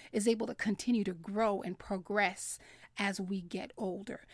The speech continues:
So it's either a forward or a backward. I want you to keep that in mind.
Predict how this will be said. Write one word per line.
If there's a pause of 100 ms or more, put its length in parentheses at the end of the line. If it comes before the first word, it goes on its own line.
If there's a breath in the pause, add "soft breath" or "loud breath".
(140 loud breath)
So
it's
either
a
forward
or
a
backward.
I
want
you
to
keep
that
in
mind.